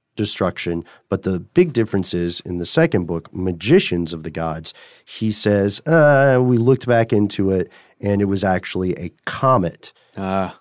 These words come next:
Speaker 1: that caused the damage." So he, he went back and forth,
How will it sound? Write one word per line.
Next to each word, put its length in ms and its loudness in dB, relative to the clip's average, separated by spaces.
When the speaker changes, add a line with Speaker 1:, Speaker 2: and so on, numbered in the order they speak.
Speaker 1:
that 240 -2
caused 680 -2
the 160 -6
damage." 600 -6
So 600 -2
he, 120 -10
he 240 -2
went 240 4
back 260 -2
and 140 -6
forth, 400 -16